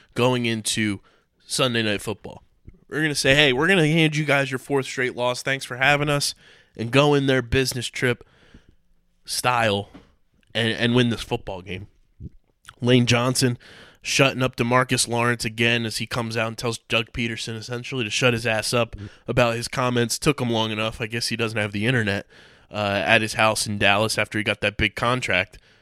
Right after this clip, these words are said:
because Doug Peterson brought those comments up on Monday. DeMarcus Lawrence waited until Friday to, uh, address it. I guess the, uh, the old dial-up wasn't working for DeMarcus Lawrence, but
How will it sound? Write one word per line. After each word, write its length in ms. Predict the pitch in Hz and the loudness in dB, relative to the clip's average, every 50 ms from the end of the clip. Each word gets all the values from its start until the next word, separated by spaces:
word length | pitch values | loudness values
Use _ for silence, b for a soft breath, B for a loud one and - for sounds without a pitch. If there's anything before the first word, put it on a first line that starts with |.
| b b b b b | b b b b b
because 300 | - 98 - - 110 98 | -10 -6 -2 -2 -2 0
Doug 220 | - 123 131 127 - | 0 -2 -2 0 0
Peterson 500 | 143 143 135 131 123 - 123 117 117 110 | 2 2 2 0 -2 -2 -4 -4 -6 -4
brought 240 | - 117 120 123 | -2 -2 -2 -2
those 160 | - 123 117 - | -2 -6 -6 -4
comments 380 | - 123 123 120 120 113 117 | -4 -4 -2 -2 -4 -4 -4
up 160 | 120 113 - | -6 -4 -2
on 100 | 110 104 | -4 -4
Monday. 480 | 110 131 165 185 185 175 165 160 160 156 B B B B B B B _ | 0 2 2 2 4 2 2 2 2 0 B B B B B B B _
DeMarcus 440 | - 151 151 156 147 135 135 127 127 | 0 2 2 2 0 -2 -6 -6 -2
Lawrence 280 | 143 139 135 131 - | 0 0 0 0 0
waited 200 | 131 127 127 123 | 2 2 2 2
until 200 | 120 113 - 120 | 0 -2 -4 -6
Friday 540 | - - - 120 117 113 107 95 85 95 - _ _ _ _ _ | -6 -2 0 2 2 2 2 0 -2 -4 -6 _ _ _ _ _
to, 260 | - 120 113 110 107 | -4 -2 0 0 0
uh, 180 | 101 98 101 - - | 0 0 -2 0 0
address 460 | 110 107 92 117 120 117 110 - - | -2 -2 0 -2 -2 -2 -2 -2 -4
it. 200 | 117 113 - _ b b b b b b _ - - - _ _ _ _ - _ _ _ _ - - - - - - | -6 -6 -8 _ b b b b b b _ -20 -20 -20 _ _ _ _ -20 _ _ _ _ -20 -20 -18 -18 -16 -8
I 100 | - 120 | -6 -2
guess 220 | 113 123 113 - | -2 0 -2 0
the, 200 | - 113 113 113 | 0 0 0 2
uh, 260 | 107 104 104 101 101 98 | 2 2 2 2 0 0
the 140 | 98 113 | 2 2
old 160 | 117 113 - - | 0 0 2 4
dial-up 520 | 107 113 117 117 110 104 98 98 - - | 4 6 6 6 4 2 0 -2 -2 -2
wasn't 260 | 104 107 101 110 92 | -4 -4 -4 -6 -6
working 300 | 92 107 107 104 - 104 | -4 -4 -4 -6 -6 -12
for 140 | 95 107 104 | -12 -10 -10
DeMarcus 480 | 107 110 113 107 107 101 - 104 - - | -6 -2 -2 -2 -2 -2 -4 -8 -6 -4
Lawrence, 440 | 113 120 117 110 104 101 95 - | -2 0 0 0 0 -2 -4 -6
but 240 | - - 95 95 - | -4 -2 -4 -4 -4